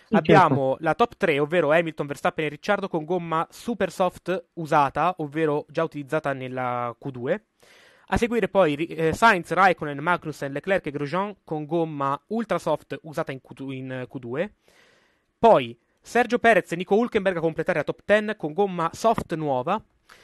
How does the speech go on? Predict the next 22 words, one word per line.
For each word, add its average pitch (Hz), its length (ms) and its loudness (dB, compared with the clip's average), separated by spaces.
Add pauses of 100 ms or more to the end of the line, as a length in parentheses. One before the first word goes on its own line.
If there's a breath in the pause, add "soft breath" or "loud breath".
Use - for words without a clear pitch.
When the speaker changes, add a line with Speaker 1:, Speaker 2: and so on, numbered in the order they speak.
(120)
Speaker 2:
Sebastian 220 460 2
Vettel 190 320 0
con 160 160 -2
gomma 185 240 2
soft - 320 -2
montata 147 400 -4
dopo 143 180 -4
l'incidente 135 420 -8
al 127 40 -8
primo 131 220 -10
giro. 123 340 -8 (560 soft breath)
Stoffel 254 340 2
Van 196 160 2
Dorn 160 480 4
in 143 300 -6
dodicesima 165 420 -6
posizione 165 440 -8
con 143 160 -6
gomma 165 280 -2
super 185 280 -8
soft - 300 -8
nuova. 143 400 -2